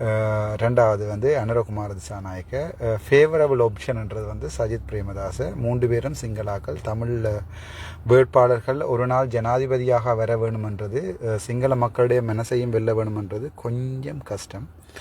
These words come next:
So இந்த டைம்ல <clears throat> நான் நினைக்கிறேன், ஆ, சரியா டேட்டோட சொல்றேன்னு சொன்னால், ம், ஆ, ஆ,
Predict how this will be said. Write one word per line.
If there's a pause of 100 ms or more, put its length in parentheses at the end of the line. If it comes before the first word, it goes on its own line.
(460)
So
இந்த (100)
டைம்ல (140)
<clears throat> (680)
நான்
நினைக்கிறேன்,
ஆ,
சரியா
டேட்டோட
சொல்றேன்னு
சொன்னால், (800)
ம்,
ஆ, (800)
ஆ,